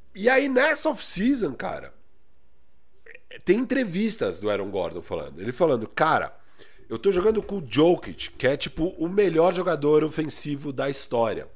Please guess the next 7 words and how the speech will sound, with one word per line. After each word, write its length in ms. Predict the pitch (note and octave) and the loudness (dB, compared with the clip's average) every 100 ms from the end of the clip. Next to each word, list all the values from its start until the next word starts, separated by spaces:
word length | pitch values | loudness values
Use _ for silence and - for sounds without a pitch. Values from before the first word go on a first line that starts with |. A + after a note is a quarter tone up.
| - | -8
Eu 120 | A2+ | -8
tenho 280 | A2+ D#3 F#3 | -4 -2 -4
que 380 | - E3+ E3+ - - - - - | -6 -10 -10 -12 -18 -18 -18 -12
aprender 840 | - C#3+ E3 F3 D3+ C3 D3+ F#3+ - - - - | 0 0 2 0 0 0 2 2 -2 -14 -16 -16
a 140 | - C3+ | -6 -4
ser 180 | - F#3 | -2 -2
inteligente 920 | F#3 F#3 G3 C#3 C3+ A#2 - - | 0 0 0 -2 -2 -2 -8 -14